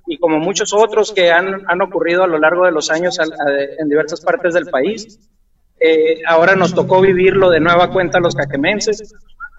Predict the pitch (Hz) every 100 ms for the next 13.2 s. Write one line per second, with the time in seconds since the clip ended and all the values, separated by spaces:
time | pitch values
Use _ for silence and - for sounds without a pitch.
0 | - - 185 165 170 165 160 151 139 -
1 | - - - _ _ _ 180 190 196 208
2 | 160 - 208 220 196 196 185 190 190 185
3 | 185 180 185 185 185 185 180 151 160 175
4 | 180 175 180 175 180 180 175 165 156 165
5 | 170 165 160 143 135 123 170 175 170 170
6 | 170 - _ _ _ _ - 131 170 165
7 | 165 160 160 175 147 147 - 147 139 147
8 | 139 143 156 165 151 139 139 139 - 165
9 | 160 156 147 147 143 135 139 135 180 202
10 | 190 190 185 _ _ 175 165 165 165 160
11 | 160 156 156 156 180 190 185 185 180 180
12 | 180 165 160 185 202 202 196 196 196 190
13 | 190 _